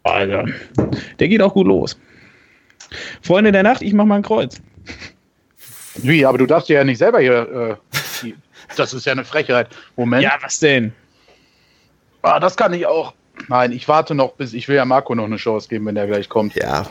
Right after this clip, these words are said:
Speaker 3: also Marco, der kriegt erst mal, weiß nicht, zwei, drei Strafkreuze oder so.
Speaker 1: Der
Speaker 3: Ich
Speaker 1: muss
Speaker 3: bin
Speaker 1: aber auch, äh, was zu trinken haben. Nicht, dass er dann sagt, „Oh nee, ich trinke nur Wasser.“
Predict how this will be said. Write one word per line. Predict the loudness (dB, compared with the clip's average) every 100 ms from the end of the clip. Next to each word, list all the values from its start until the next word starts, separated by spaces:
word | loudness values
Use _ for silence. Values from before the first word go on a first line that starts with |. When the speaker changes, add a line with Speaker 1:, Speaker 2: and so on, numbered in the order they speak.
| -6 -2
Speaker 3:
also | -4 0
Marco, | 0 0 0
der | -2
kriegt | 0
erst | -2 0
mal, | 2 2 2
weiß | 0 0
nicht, | -4
zwei, | 0 2 2
drei | 2 0
Strafkreuze | 0 -2 -2 -2 -4 -4 -2 -4
oder | -4 -4 -6
so. | -8 -10 -16 _ _ _ _ _ _ _ _ _ _ _ _ _ _ _ _ _ _ _ _ _ _
Speaker 1:
Der | -2
Speaker 3:
Ich | 2
Speaker 1:
muss | 2
Speaker 3:
bin | 2
Speaker 1:
aber | 2
auch, | 0 -4
äh, | -4 -4 -6 -6
was | -6 -4
zu | -6
trinken | 0 0 2 0
haben. | 2
Nicht, | 2 2
dass | 2
er | 2
dann | 2
sagt, | 2 0
„Oh | 2 4
nee, | 4 2
ich | 0
trinke | 0 2
nur | 0
Wasser.“ | 0 -2